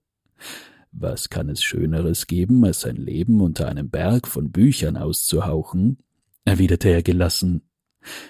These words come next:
„Irgendwie habe ich mir das Paradies immer als eine große Bibliothek vorgestellt, und eigentlich wollte ich auch gar nicht Detektiv werden, sondern Leser.“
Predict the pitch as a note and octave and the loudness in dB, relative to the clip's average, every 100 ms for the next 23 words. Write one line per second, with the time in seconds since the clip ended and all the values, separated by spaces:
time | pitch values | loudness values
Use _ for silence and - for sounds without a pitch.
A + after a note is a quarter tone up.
0 | _ - D2+ D#2+ - - D3+ A2 F2 - | _ -6 -4 0 0 4 4 4 2 -2
1 | - D2 B1+ - - E2+ C#2+ A#1 D#2+ G#2 | -4 -4 -2 -4 -2 -2 -2 -4 -2 -2
2 | G#2+ G2 F#2 E2+ - A#1 B1+ - F#2 - | 2 4 4 2 -2 -6 -6 -2 -2 0
3 | G2 F#2 F2+ F#2 F#2 F2 A2+ C3 - E2 | 0 2 2 4 4 4 4 2 2 -4
4 | - - - - - - - - F2+ E2+ | -2 -4 -6 -8 -10 -14 -20 -10 -6 -2
5 | E2+ F2 G#2+ B2 - F2+ F2+ G2 C#2+ F2 | -2 2 4 4 4 2 2 2 0 -2
6 | - F#2 F#2+ F2 F#2 F2+ - D3 D3+ - | 0 2 2 2 0 0 -2 -2 -2 -2
7 | - - - - - A#1+ - F#2 F#2+ A#2 | -8 -6 -8 -8 -8 -6 -2 0 4 4
8 | G2+ - - | 4 -2 -8